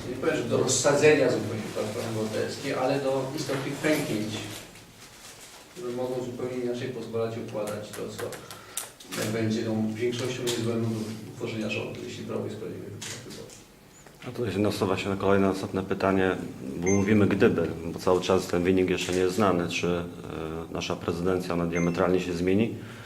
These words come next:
Speaker 2: pod rządami Prawa i Sprawiedliwości? Czy pozostawicie pa-, państwo jako Prawo i Sprawiedliwość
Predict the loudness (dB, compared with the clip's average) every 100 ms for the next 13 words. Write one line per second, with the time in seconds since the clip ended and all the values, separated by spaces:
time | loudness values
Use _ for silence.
0 | -16 -6 -4 0 0 2 2 2 2 2
1 | 2 2 2 2 2 2 0 -2 -4 -2
2 | 0 0 2 0 2 0 2 4 4 0
3 | -6 -14 -8 2 4 6 6 6 6 2
4 | 2 2 2 2 2 4 6 6 4 0